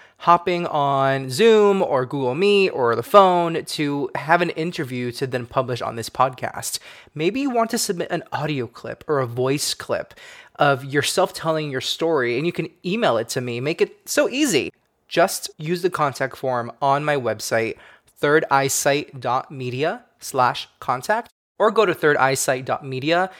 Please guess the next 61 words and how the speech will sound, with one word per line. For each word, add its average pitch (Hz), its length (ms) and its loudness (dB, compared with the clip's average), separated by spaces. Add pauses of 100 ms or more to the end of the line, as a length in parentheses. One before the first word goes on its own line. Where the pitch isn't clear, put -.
(240)
go 135 100 0
to 123 60 0
the 120 140 -4
menu 170 420 0
or 175 100 2
the 123 120 -4
navigation 139 600 -4
links 165 380 -6
and 151 80 -6
hit 135 180 -4
the 156 60 -8
contact 139 500 -4
link, 123 360 -8
and 151 120 0
you 151 60 -4
will 165 80 0
find 160 240 2
a 127 60 -6
contact 185 480 -2
form. 117 320 -8 (260)
You 160 80 -12
can 143 160 -6
reach 185 220 -2
out 156 160 6
to - 120 -12
me 170 100 -4
and 147 100 -6
say, 139 180 -4
"Hey, 139 380 0
I 139 80 -2
have 151 100 0
a 160 60 -4
story 135 340 -4
to - 100 -10
share. 113 460 -2 (480)
How 139 160 0
can 131 160 -4
I 123 80 -4
share 117 260 -4
it?" - 160 -14 (360)
And 165 80 2
then 170 40 4
we 202 100 2
can 190 120 -6
work 160 240 2
out 143 200 4
how 143 100 -2
you 139 120 -2
can 135 140 -8
submit 131 420 -4 (320)
either 139 220 2
a 135 80 0
video 151 380 2
that 143 80 4
I 131 40 6
can 127 140 -6
just 123 160 -8
grab 127 220 2
the 127 140 -6
audio 135 420 2
from 220 420 0